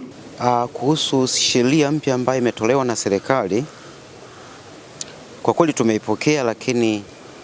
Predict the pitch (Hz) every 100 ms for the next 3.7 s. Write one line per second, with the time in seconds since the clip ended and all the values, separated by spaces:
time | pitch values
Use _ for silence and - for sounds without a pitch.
0 | - - - - - 117 123 120 120 113
1 | 107 110 131 - 104 92 - 139 101 -
2 | 117 101 90 101 - 117 135 117 107 98
3 | - 131 - 98 90 87 82